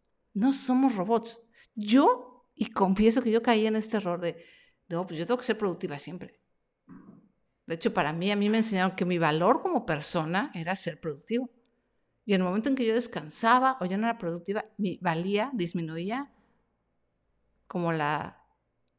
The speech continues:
la pila de los videojuegos, ¿no? Cuando te, están a punto de matarte, <laughs> se empieza a acabar la pila. Así se disminuye tu valía porque eres, no eres productiva. Es una reverenda tontería.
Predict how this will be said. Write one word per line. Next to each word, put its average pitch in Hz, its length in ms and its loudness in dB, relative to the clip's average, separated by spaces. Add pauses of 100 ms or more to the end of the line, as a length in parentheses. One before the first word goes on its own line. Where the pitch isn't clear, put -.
(800)
la 196 240 -2
pila 247 280 8
de 226 80 6
los 202 140 4
videojuegos, 226 600 6
¿no? 262 160 0
Cuando 190 260 0
te, 175 120 -8
están 214 240 -4
a 214 60 -6
punto 226 200 0
de 202 80 4
matarte, 190 540 0 (120)
<laughs> - 140 -20
se 466 920 0
empieza 247 240 0
a - 20 -14
acabar 196 180 0
la 190 120 -4
pila. 220 200 -6 (500)
Así - 800 -4 (1600)
se 214 80 6
disminuye 202 420 4
tu 233 120 -4
valía 190 320 0
porque 196 220 -6
eres, 196 400 -4 (680)
no 208 160 4
eres 214 140 4
productiva. 226 480 4
Es 226 160 -4
una 302 140 2
reverenda 254 380 0
tontería. 240 580 0